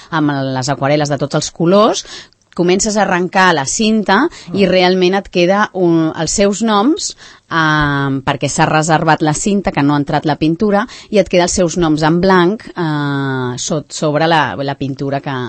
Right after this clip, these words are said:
Speaker 1: que han dibuixat.
Speaker 2: Ah, queda molt maco,
Speaker 1: Què et
Speaker 2: queda molt
Speaker 1: sembla?
Speaker 2: maco, molt bé.
Speaker 1: Xulo, eh?
Speaker 2: Sí, sí, i tant, ja ho, ja ho pots ben dir.
Speaker 1: Una activitat fàcil,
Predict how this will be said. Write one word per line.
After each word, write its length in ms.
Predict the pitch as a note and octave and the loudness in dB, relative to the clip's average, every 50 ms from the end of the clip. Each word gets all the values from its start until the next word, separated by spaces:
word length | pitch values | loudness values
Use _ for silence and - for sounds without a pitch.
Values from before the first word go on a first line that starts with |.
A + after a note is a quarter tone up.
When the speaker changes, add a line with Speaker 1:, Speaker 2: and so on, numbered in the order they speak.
| A2+ A2+ | -10 -10
Speaker 1:
que 80 | - B2+ | -8 -8
han 100 | B2 B2 | -6 -6
dibuixat. 380 | A#2+ A2+ A#2 - A#2+ A2+ - | -8 -8 -10 -12 -14 -8 -4
Speaker 2:
Ah, 140 | E3+ F3+ D#3+ | -2 -2 0
queda 180 | B2+ B2 D3 E3 | 0 0 0 0
molt 160 | F#3+ F3+ C3 | 0 0 0
maco, 400 | G#2 B2 D3+ - A3+ D3+ G2+ F2+ | -2 -4 -4 -4 -4 -4 -4 -2
Speaker 1:
Què 60 | - | -2
et 60 | F3 C3+ | -2 0
Speaker 2:
queda 80 | D3+ D#3+ | 2 2
molt 160 | F3+ E3+ C3 | 4 4 4
Speaker 1:
sembla? 100 | B2+ B2 | 2 2
Speaker 2:
maco, 220 | A#2+ D#3 B2 G2+ | 0 0 -2 -2
molt 220 | G2 A2+ C#3+ D#3 A2 | 0 0 0 2 2
bé. 200 | G#2+ C3 - - | 0 -2 -4 -6
Speaker 1:
Xulo, 300 | - - E3+ D3+ C#3+ B2+ - | -6 -2 0 0 0 0 0
eh? 100 | - G3 | 0 2
Speaker 2:
Sí, 160 | D#4+ F3+ D#3+ | 2 2 0
sí, 160 | - - D3 E3 D#3 | 0 0 -2 -2 -2
i 40 | B2 | -2
tant, 200 | B2+ B2+ D#3+ F3 | -4 -4 -4 -4
ja 140 | C#3+ B2+ B2 | -2 -2 -2
ho, 180 | A#2+ B2+ B2+ | -2 -2 -2
ja 120 | B2+ C3 C#3 | 0 0 0
ho 20 | |
pots 160 | C3+ D3 - D3+ | 0 0 0 0
ben 140 | F3+ F3 D3 | 0 0 0
dir. 160 | A2+ F#2+ - - | -2 -4 -4 -6
Speaker 1:
Una 160 | - G3 G3+ G3 | -6 -4 -4 -4
activitat 400 | F#3+ - A#3 G#3+ - G3+ F#3+ - | -4 -4 -4 0 2 0 0 2
fàcil, 480 | - - B3 B3+ C4+ - C#4+ C#4 C#4+ | 2 2 2 2 2 2 2 4 4